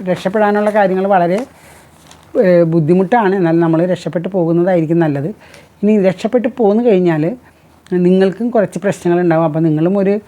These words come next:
സൈക്കോതെറാപ്പിസ്റ്റിനെയോ അല്ലെങ്കിൽ സൈക്കോളജിസ്റ്റിനെയൊക്കെ കണ്ട് നിങ്ങളുടെ മനസ്സും ഏ, ശാന്തമായിട്ടിരിക്കാൻ, ഏ, ഉള്ള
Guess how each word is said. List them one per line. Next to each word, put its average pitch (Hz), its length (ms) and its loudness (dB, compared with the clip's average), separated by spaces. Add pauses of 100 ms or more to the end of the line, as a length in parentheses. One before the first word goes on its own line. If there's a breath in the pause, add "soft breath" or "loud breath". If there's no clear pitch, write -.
(460 loud breath)
സൈക്കോതെറാപ്പിസ്റ്റിനെയോ 175 1080 0
അല്ലെങ്കിൽ 165 280 2
സൈക്കോളജിസ്റ്റിനെയൊക്കെ 165 800 -4
കണ്ട് 170 220 0
നിങ്ങളുടെ 165 280 2
മനസ്സും 170 420 0 (480 loud breath)
ഏ, 180 80 -2
ശാന്തമായിട്ടിരിക്കാൻ, 170 1120 -2
ഏ, 160 260 -4
ഉള്ള 160 240 -2